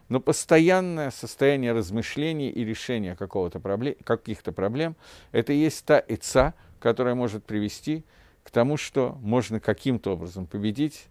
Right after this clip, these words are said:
вот эти яцерот материального мира, в том числе тайвы и хемда, о котором мы говори-, о которых мы говорили. Вот, это ещё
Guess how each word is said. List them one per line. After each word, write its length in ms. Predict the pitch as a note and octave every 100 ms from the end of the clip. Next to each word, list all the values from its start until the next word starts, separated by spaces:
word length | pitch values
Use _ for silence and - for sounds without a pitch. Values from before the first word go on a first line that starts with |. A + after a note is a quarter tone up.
| _
вот 220 | G2+ G#2+
эти 220 | A#2 - G2
яцерот 600 | F#2 G2 A#2+ A#2 G#2+ -
материального 580 | F2+ - G2 F#2 F#2+ A2
мира, 260 | C#3+ F#3 C3+
в 60 |
том 160 | - C3+
числе 320 | - - G#2+
тайвы 380 | - C3 A#2+ G2
и 20 |
хемда, 420 | - G2 F#2 A#2+
о 40 | A2+
котором 340 | E2+ F#2+ F#2+
мы 100 | F2+
говори-, 300 | E2+ D#2+ C2
о 140 | A#2
которых 380 | G2+ F#2+ A2+ G#2
мы 100 | F2+
говорили. 400 | E2 C#2+ B1+ A1+ A1 _ - - - - -
Вот, 300 | A#2 D3 C#3
это 240 | - F3 F#3
ещё 560 | E3+ - G#3 G#3+ G3